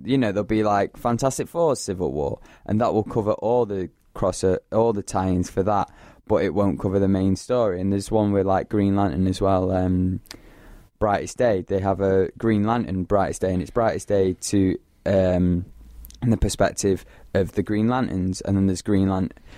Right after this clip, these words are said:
and then there's Brightest Day, the big actual event. So it's one of them, when you think about it as a, almost in, like, a trade thing, a trade, like, if you've ever read a trade of Marvel, D C, whatever, you've ne-, of a big event,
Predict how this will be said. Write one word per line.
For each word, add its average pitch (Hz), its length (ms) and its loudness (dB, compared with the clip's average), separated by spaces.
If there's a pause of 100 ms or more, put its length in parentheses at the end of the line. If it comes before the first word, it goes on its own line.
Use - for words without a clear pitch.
(120)
and 113 120 2
then 104 100 2
there's 101 140 -2
Brightest 104 380 -2
Day, 98 200 2
the 92 120 0
big 107 420 0 (100)
actual 104 360 -2
event. 113 340 0 (300)
So - 140 0
it's 117 120 -4
one 147 100 0
of 143 60 0
them, 143 140 0
when 131 120 2
you 131 60 0
think 147 220 -2
about 131 260 0
it 92 160 0
as 104 140 0
a, 104 100 0 (340)
almost 117 320 0
in, 107 60 -2
like, 104 160 -2
a 98 40 0
trade 113 360 0
thing, 139 340 0 (400)
a - 80 -2
trade, 139 320 0 (140)
like, 123 240 -2
if 123 100 -8
you've 160 300 0
ever 131 180 0
read 120 220 2
a - 20 -2
trade 110 320 2
of 92 100 -4
Marvel, 104 360 0
D 104 260 -4
C, 92 480 0 (500)
whatever, 98 640 -2 (400)
you've 107 140 -4
ne-, 123 160 2 (220)
of 110 160 0
a 110 80 2
big 110 200 0
event, 98 380 -2